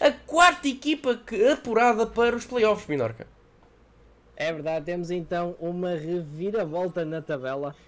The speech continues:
Speaker 2: Ahm, Native to Empire aqui que, ahm, levam então,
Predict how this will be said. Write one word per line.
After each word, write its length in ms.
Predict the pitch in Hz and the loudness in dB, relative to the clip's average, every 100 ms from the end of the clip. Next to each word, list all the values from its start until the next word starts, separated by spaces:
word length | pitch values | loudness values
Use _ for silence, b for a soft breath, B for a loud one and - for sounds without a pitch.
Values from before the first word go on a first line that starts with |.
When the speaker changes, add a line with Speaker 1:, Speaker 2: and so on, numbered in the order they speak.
| - | -10
Speaker 2:
Ahm, 840 | 123 123 123 120 120 123 123 123 | -8 -6 -6 -6 -8 -12 -14 -12
Native 340 | 127 147 143 139 | -8 -6 -6 -8
to 160 | 147 | -6
Empire 460 | 143 131 143 139 139 | -6 -6 -6 -4 -6
aqui 240 | 135 147 | -8 -10
que, 300 | 135 - 143 | -12 -10 -10
ahm, 880 | - 123 127 123 123 110 127 139 127 | -8 -8 -8 -10 -14 -12 -12 -12 -10
levam 320 | 131 147 143 139 | -6 -6 -6 -10
então, 420 | 139 139 131 | -8 -8 -8